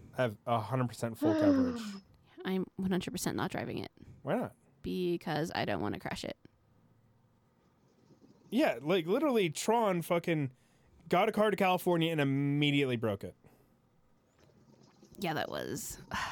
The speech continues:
Speaker 3: <sighs> that was.
Speaker 1: That, that, that was, like, just, like, the fucking, I'm like, "Oh, this is horrible. This is all under my name and I'm not there.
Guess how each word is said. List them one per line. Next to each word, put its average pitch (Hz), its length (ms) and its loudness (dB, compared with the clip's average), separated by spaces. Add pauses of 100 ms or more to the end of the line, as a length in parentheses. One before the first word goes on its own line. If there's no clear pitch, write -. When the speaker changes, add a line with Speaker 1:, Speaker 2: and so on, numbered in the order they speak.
Speaker 3:
<sighs> - 400 -16
that - 180 6
was. - 560 0 (2000)
Speaker 1:
That, 151 240 0
that, 165 220 2
that 170 120 4
was, 170 240 2
like, 147 180 2
just, 139 300 -6
like, 123 240 2
the 123 100 -10
fucking, 123 380 -2
I'm 113 140 -4
like, 110 180 -6 (720)
"Oh, 208 160 4
this 240 180 0
is 254 120 -8
horrible. 131 480 2
This - 140 -10
is - 80 -10
all 143 200 4
under 143 140 0
my 127 160 0
name 120 240 0
and 117 100 0
I'm 117 100 -2
not 113 200 -2
there. 113 360 0